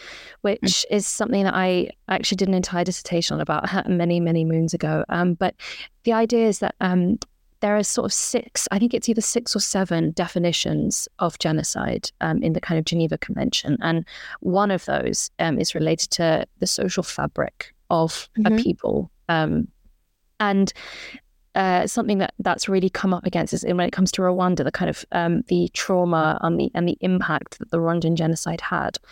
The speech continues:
Speaker 1: and how it equated to a social death. Uh, so in Palestine, uh, there is, like, the same thing is being perpetuated. And
Speaker 2: Yeah.
Speaker 1: it's, um, it's, the idea is that a social, a social death is when the kind of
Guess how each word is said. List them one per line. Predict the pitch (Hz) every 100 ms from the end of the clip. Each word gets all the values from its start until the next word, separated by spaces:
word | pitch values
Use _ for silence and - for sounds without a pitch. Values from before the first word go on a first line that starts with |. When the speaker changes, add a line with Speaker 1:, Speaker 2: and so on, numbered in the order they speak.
| - - -
Speaker 1:
and | 180
how | 175
it | 170 -
equated | 185 - 180 175 - -
to | 170
a | -
social | - - 165 - -
death. | - 143 147 - - - - - - -
Uh, | 180 165
so | 185 190 185 - -
in | 202 196 190 - _
Palestine, | - 202 196 - 170 151 151 - - _
uh, | - 165
there | 175
is, | 175 - -
like, | 185 -
the | 190
same | - 190 190 180
thing | 190
is | 180 -
being | 170 165
perpetuated. | - - - - 143 147 - - -
And | - 175
Speaker 2:
Yeah. |
Speaker 1:
it's, | 165 151 - - - - -
um, | 175 175 -
it's, | 190 - - - _ _ _ _ -
the | 190 202
idea | 190 180 196 190
is | - 165 -
that | 156 147
a | -
social, | - 202 202 -
a | 180
social | - 220 220 202 -
death | 190 160 - - -
is | - 165 170 - -
when | 180 170 170 - - _ _
the | - 180 180 -
kind | 180
of | 175